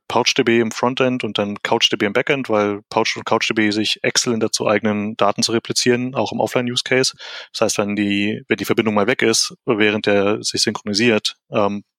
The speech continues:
passiert da einfach dann, also es geht nicht kaputt. Ähm, was ein sehr, sehr, also CouchDB ist da total super in der Hinsicht. Also wenn man so einen Use-Case hat, ist das eine, eine sehr interessante Sache.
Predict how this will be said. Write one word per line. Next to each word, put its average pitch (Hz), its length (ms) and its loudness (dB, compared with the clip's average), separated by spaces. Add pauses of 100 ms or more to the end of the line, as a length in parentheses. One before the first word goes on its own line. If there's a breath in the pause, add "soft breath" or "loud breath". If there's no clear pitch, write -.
(100)
passiert - 320 0
da 107 80 2
einfach - 280 -8
dann, 101 240 -6
also 101 120 0
es - 80 0
geht - 160 -2
nicht 104 120 -8
kaputt. - 340 -4 (680 loud breath)
Ähm, 98 260 -2
was - 280 0
ein 104 260 -4
sehr, 113 200 4
sehr, 110 360 4
also 104 160 2
CouchDB - 360 2
ist - 140 -2
da 107 60 2
total 98 280 -4
super 101 240 -4 (1000)
in 120 80 -4
der 107 120 2
Hinsicht. 101 260 -2
Also 104 160 2
wenn 104 100 0
man 101 80 -2
so 107 80 0
einen 107 100 0
Use-Case 107 320 0
hat, - 180 -2
ist - 180 -2
das 107 180 0
eine, 101 260 -4
eine 101 200 -6
sehr 98 180 2
interessante 101 340 -4
Sache. 95 280 -4